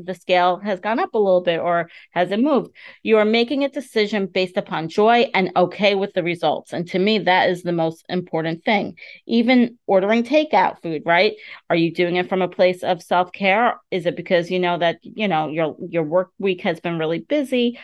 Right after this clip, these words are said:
I'm intentionally making a choice here. I'm doing it because I wanna have a nice meal and I'm okay with the results of it, whether it's, you know, spending a little extra money or, again, the scale not moving, depending on what you order. Um, these are the important things I think that we all have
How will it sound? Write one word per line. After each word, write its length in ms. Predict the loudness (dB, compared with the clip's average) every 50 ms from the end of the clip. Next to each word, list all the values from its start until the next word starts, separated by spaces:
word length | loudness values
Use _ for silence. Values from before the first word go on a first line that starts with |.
| -20 -12 -6
I'm 140 | -2 0 0
intentionally 540 | 0 -2 -4 -4 -6 -6 -4 -6 -6 -6 -4
making 380 | -4 -6 -6 -6 -6 -6 -6
a 100 | -8 -8
choice 420 | -8 -4 0 2 2 2 2 0 -2
here. 200 | -2 0 2 2
I'm 120 | 2 0
doing 200 | -2 -6 -6 -6
it 100 | -6 -8
because 320 | -10 -10 -6 -6 -6 -4
I 80 | -2 -4
wanna 260 | -2 -2 -4 -4 -6
have 220 | -6 -6 -8 -6 -6
a 40 |
nice 320 | -6 -4 -4 -6 -6 -6 -4
meal 380 | -2 0 2 2 2 0 -2 -6 -20 -20 -20 -12 -4
and 120 | -2 0 0
I'm 120 | 2 0
okay 260 | 0 -2 -2 -2 -2
with 140 | 0 0 -2
the 80 | -4 -4
results 440 | -4 -4 -2 0 -2 -2 0 0 -2
of 140 | -2 0
it, 180 | 2 0 0 0 0
whether 260 | -2 0 0 0 -2
it's, 340 | -2 -4 -6 -8 -18 -10 -6
you 120 | -4 -4
know, 100 | -2 -4
spending 400 | -6 -8 -4 -2 -2 -2 0 0
a 60 | 0
little 160 | 2 2 2 2
extra 260 | 0 -2 -6 -6 -2
money 460 | 0 2 2 2 2 2 0 -2 -2
or, 340 | 0 2 2 2 2 0 -2 _ -20 _ -6
again, 480 | -6 -4 0 2 2 2 2 0 -2 -4 -6
the 140 | -10 -12 -12
scale 260 | -10 -2 0 0 0
not 160 | 2 0 -2 0
moving, 340 | 2 0 2 2 2 2
depending 400 | 2 0 -2 -2 -4 -2 -2 -4
on 120 | -4 -6 -6
what 120 | -8 -8
you 140 | -8 -8 -2 2
order. 380 | 4 4 6 6 4 2 2 0 -10 -20 -20 -20 -14 _ 0
Um, 300 | 4 4 4 4 2 -2 _ _ _ -14
these 300 | -10 -8 -6 -6 -4 -2
are 100 | -2 2
the 140 | 4 4 4
important 480 | 4 4 2 2 0 0 0 -2 -4
things 240 | -4 -6 -6 -2 0
I 100 | 0 -2
think 220 | 0 -2 -4 -2 -2
that 140 | -2 -2
we 160 | -2 -2 -4 0
all 220 | 0 2 2 2
have 300 | 0 -2 -2 -2 -2 -2